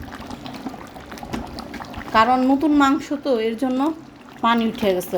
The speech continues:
অনেক, আমার আর পানি দেওয়ার প্রয়োজন নাই। এখন আমি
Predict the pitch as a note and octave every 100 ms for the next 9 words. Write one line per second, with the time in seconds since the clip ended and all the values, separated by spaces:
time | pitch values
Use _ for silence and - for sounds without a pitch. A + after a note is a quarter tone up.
0 | E3 D3+ - - - - - G3 G#3 G#3+
1 | A#3 A3+ G#3+ A3+ C#4 - - - - -
2 | C#4 C4 C4+ A#3+ A#3+ F#3+ D3 - - -
3 | - - - - - - - - - -
4 | - G3+ G3+ A#3+ B3 C4